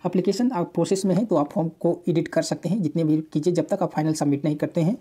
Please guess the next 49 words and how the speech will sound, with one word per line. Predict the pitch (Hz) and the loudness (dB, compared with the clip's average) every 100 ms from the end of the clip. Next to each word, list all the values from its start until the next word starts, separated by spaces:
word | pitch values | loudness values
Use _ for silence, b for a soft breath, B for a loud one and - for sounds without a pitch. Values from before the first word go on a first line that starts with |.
| B B - | B B -4
जब | 160 | -2
तक | 156 156 | 0 0
आपको | 147 - | -2 0
कोई | 165 | -2
दिक्कत | 156 151 160 | 0 -2 -2
नहीं | 156 151 | 0 0
है, | 139 240 - b b | 0 -4 -6 b b
आप | 139 156 - _ - | 0 0 -2 _ -8
फॉर्म | - 156 | 0 2
को | 151 156 | 4 2
एडिट | 151 - - _ - | 2 0 -6 _ -2
कर | - | -2
सकते | - 147 160 | 0 -4 -2
हैं। | 156 127 b b b b - | 0 -2 b b b b -2
नेक्स्ट | 214 - | 0 2
है | |
यहाँ | 202 202 | 2 4
पे, | 233 262 B B - | 2 0 B B -4
"Who | - | 4
are | 254 226 | 4 6
eligible | 202 175 190 208 - _ | 4 4 4 2 0 _
for | - 190 202 - | 2 2 2 -2
free | - 220 262 - | 2 2 2 0
travel | 185 165 190 | 2 2 2
authority?" | - 156 147 135 - B - | 0 0 2 -2 -4 B -2
तो | |
दोस्तों, | 196 196 240 214 | 0 2 0 0
जो | 156 175 208 - - | 2 4 4 -2 -4
कैंडिडेट | 175 160 160 165 - b b _ | 0 2 2 0 -10 b b _
एससी | 190 208 | 2 2
एसटी | 190 185 | 2 2
होते | 156 160 | 2 2
हैं, | 143 185 - b - | 2 0 -2 b 0
शेड्यूल | 175 220 | 2 2
कास्ट | 190 143 | 0 -2
होते | 170 - | -2 -2
हैं | 160 175 - B | 0 0 -2 B
और | 170 165 | 2 2
शेड्यूल | 170 165 208 | 2 0 0
ट्राइब | 220 180 220 220 B - | 2 0 0 -4 B -2
कास्ट | 160 - | -2 0
होते | 156 151 | -2 0
हैं, | 160 247 - | 0 -2 0
उन्हीं | 156 | 0
को | 185 170 | 2 2
यहाँ | 160 | 2
पे | 156 | 0
फ्री | 156 - 156 | -2 0 0
ट्रैवल | 156 151 160 | 2 0 0